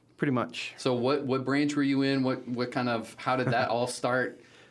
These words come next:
Speaker 1: So I was a, uh, a Navy corpsman. Um,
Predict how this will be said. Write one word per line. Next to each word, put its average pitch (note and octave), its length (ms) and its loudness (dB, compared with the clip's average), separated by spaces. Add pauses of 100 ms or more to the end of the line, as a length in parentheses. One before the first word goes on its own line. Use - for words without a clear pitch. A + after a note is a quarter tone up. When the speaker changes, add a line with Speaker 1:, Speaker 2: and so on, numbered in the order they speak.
Speaker 1:
So C3 360 0
I C#3 220 0
was D3+ 340 0
a, B2 300 0
uh, G#2 260 -4 (500)
a A2+ 140 -8
Navy C#3 320 -2
corpsman. B2+ 460 -4 (340)
Um, A2+ 440 -6